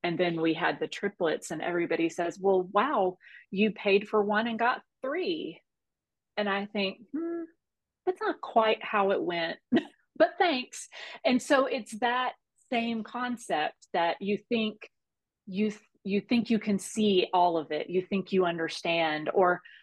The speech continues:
I remember pushing things away. People would say, "Are they natural?" And you think, and you wanna answer them na-, normally. You wanna s-, be excited about what you're answering,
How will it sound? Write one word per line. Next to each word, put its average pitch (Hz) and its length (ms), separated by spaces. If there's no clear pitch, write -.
I 190 320
remember 180 540
pushing 185 440
things 175 320
away. 160 480
People 180 260
would 165 140
say, 160 240
"Are 170 180
they 160 160
natural?" 160 760
And 180 240
you 180 180
think, 175 340
and 185 180
you 180 120
wanna 180 340
answer 185 420
them 160 380
na-, 175 240
normally. 185 640
You 160 240
wanna 175 240
s-, - 300
be 185 160
excited 175 580
about 160 320
what 170 160
you're 165 220
answering, 165 640